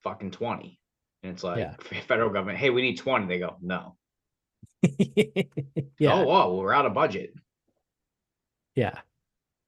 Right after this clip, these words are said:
Speaker 2: So that's gonna be a fun thing to, for the state to fucking try and figure out for twenty twenty-four, 'cause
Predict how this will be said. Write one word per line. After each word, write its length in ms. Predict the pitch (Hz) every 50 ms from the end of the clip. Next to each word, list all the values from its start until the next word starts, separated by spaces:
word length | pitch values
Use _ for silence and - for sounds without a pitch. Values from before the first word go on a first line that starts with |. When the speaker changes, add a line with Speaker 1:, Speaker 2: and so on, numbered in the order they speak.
| _ _ _ _ _ _ _ - _ _ _ _ _ _ _ _ _ _ _ _ _ _ _ _ _ _ _ _ _
Speaker 2:
So 320 | - - - 147 127 123 120
that's 240 | 123 139 135 135 -
gonna 180 | 151 135 120
be 100 | 113 117
a 60 | 110
fun 300 | 101 - - 117 107 107
thing 320 | 98 - 107 104 104 98 92
to, 340 | - - - 117 110 110 113
for 240 | - - - 120 107
the 100 | 98 107
state 440 | - - - - 120 110 110 110 -
to 400 | - - 120 107 104 104 98 - - _ _ _ _ _ _ -
fucking 480 | 123 104 - 117 104 101 101 98 95 - _ _ _ _ _ _ _ _ _ _ -
try 140 | - 135 123
and 100 | 113 104
figure 320 | - - 127 110 104 110 107
out 220 | 101 98 101 98
for 160 | - - 107
twenty 260 | 98 - - 113 104 98
twenty-four, 680 | - 110 101 95 92 - - 117 101 98 95 95 - -
'cause 300 | 120 104 98 95 -